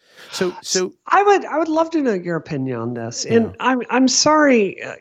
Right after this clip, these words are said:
Speaker 2: I'm sure there are Facebook out, engineers out there that are listening to this, and I, I hope this doesn't feel personal,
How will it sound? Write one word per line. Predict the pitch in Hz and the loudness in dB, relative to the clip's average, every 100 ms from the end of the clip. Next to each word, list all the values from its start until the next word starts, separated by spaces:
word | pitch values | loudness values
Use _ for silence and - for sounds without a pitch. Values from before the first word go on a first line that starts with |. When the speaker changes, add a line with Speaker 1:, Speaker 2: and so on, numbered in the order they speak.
| _ - | _ -4
Speaker 2:
I'm | 240 | -2
sure | 240 - 285 | 0 4 4
there | 269 | 4
are | 226 | 2
Facebook | - 170 - 156 | 0 -2 -2 -2
out, | 139 135 - _ | -2 -4 -6 _
engineers | 165 151 143 135 127 127 | 0 2 2 2 2 0
out | 123 123 | -2 -2
there | 123 | -2
that | 127 | 0
are | 120 | 0
listening | 120 123 - - | 0 0 -2 -4
to | - | -2
this, | 135 131 170 | 0 0 2
and | 170 165 - | 4 2 0
I, | 190 | 0
I | |
hope | 202 226 | 2 2
this | 220 180 | 0 2
doesn't | 156 147 127 - | 0 0 -4 -2
feel | 143 131 | -2 -2
personal, | 131 127 113 - 135 120 | -2 -4 -4 -4 -6 -6